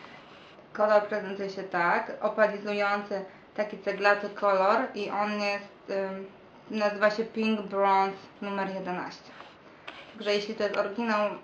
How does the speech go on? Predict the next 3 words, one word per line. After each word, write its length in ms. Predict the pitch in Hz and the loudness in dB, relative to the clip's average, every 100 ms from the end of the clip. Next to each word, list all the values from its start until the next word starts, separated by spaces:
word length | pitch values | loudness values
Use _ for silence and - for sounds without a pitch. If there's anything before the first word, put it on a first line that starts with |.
| - - 202 208 202 | -16 -14 -10 -10 -6
możemy 640 | 220 208 202 202 208 196 - | -4 -2 2 2 2 -2 -6
domniemać, 720 | 202 220 220 208 196 185 185 - - - - - | 0 4 4 4 0 0 0 -2 -12 -20 -20 -12
że 300 | 196 190 190 | -2 2 2